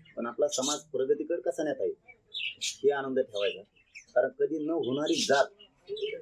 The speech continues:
ही एकत्र झाली. हिचा फायदा आपल्या जातीच्या पोरांना झाला पाहिजे, हे वचन तुम्हाला आता पेलावं लागणार, कारण हे पेलल्याशिवाय समाज शक्तिशाली नाही बनू शकत. समाजाला जर शक्ती द्यायची असली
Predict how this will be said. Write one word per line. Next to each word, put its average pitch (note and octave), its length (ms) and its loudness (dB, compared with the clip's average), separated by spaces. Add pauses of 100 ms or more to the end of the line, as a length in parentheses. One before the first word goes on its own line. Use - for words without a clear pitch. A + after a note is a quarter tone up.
ही - 160 0
एकत्र - 300 4
झाली. F#2 220 0 (960)
हिचा D#3+ 520 2 (320)
फायदा C3+ 360 4
आपल्या E3 280 4
जातीच्या C#3+ 380 2
पोरांना A#2 400 0
झाला G#2 220 2
पाहिजे, G#2 320 -2 (640)
हे F4+ 220 0
वचन B3 220 2
तुम्हाला C3 280 2
आता A2+ 460 4 (180)
पेलावं A2+ 320 4
लागणार, - 380 0 (600)
कारण B2+ 180 2
हे C3 180 0 (120)
पेलल्याशिवाय C#3+ 540 4 (760)
समाज - 360 0
शक्तिशाली A#2 500 2
नाही G#2+ 140 -2
बनू F#2 160 -6
शकत. - 160 -20 (540)
समाजाला B2+ 440 -2
जर B2 120 -2
शक्ती - 360 0
द्यायची B2 280 2
असली C#3 360 -6